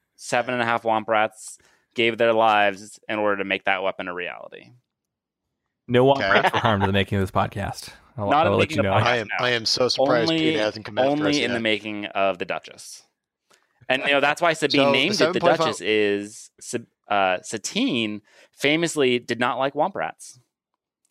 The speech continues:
Speaker 1: And th-, that was
Speaker 2: That's
Speaker 1: kind of
Speaker 2: true.
Speaker 1: like, that was
Speaker 3: Ah,
Speaker 1: all part
Speaker 3: makes
Speaker 1: of the
Speaker 3: fun-
Speaker 1: joke
Speaker 3: okay.
Speaker 1: was, you know, it
Speaker 2: She
Speaker 1: started
Speaker 2: named
Speaker 1: off
Speaker 2: it to honor Sab-, Satine.
Speaker 3: Makes
Speaker 1: Sure,
Speaker 3: sense.
Speaker 1: let's go with that.
Speaker 3: Okay.
Speaker 1: But William
Speaker 3: So those seven point five,
Speaker 2: <laughs>
Speaker 3: those seven point five Womp Rats were actually wearing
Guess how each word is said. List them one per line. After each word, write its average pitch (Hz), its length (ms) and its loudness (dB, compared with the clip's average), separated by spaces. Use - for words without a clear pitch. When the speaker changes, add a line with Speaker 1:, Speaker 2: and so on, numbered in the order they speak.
Speaker 1:
And 113 200 -4
th-, 123 140 -2
that 127 160 2
was 135 140 -2
Speaker 2:
That's - 120 -12
Speaker 1:
kind 135 140 2
of 131 100 0
Speaker 2:
true. 131 80 -6
Speaker 1:
like, 131 220 2
that 135 120 4
was 160 100 2
Speaker 3:
Ah, 247 80 4
Speaker 1:
all 285 60 2
part 311 40 -8
Speaker 3:
makes 294 140 2
Speaker 1:
of - 60 -4
the - 80 -2
Speaker 3:
fun- - 60 -4
Speaker 1:
joke 247 180 0
Speaker 3:
okay. 302 60 -6
Speaker 1:
was, 104 220 -4
you 110 60 -10
know, 104 180 0
it 110 80 -12
Speaker 2:
She - 40 -12
Speaker 1:
started - 240 2
Speaker 2:
named 226 240 2
Speaker 1:
off 220 40 -6
Speaker 2:
it - 40 -10
to 220 120 -2
honor 170 560 0
Sab-, - 300 -12
Satine. 101 580 -8
Speaker 3:
Makes - 180 -6
Speaker 1:
Sure, 185 100 2
Speaker 3:
sense. 120 140 0
Speaker 1:
let's 120 100 -8
go 131 100 -6
with 127 100 -4
that. 113 200 -6
Speaker 3:
Okay. 165 280 0
Speaker 1:
But 131 140 2
William 175 480 2
Speaker 3:
So 175 180 0
those 170 160 0
seven 190 240 0
point 202 240 -2
five, 185 320 0
Speaker 2:
<laughs> 143 360 2
Speaker 3:
those 160 180 2
seven 170 200 0
point 175 200 -2
five 160 220 0
Womp 143 240 -2
Rats 151 220 0
were 135 80 -4
actually 131 300 -2
wearing 127 420 -4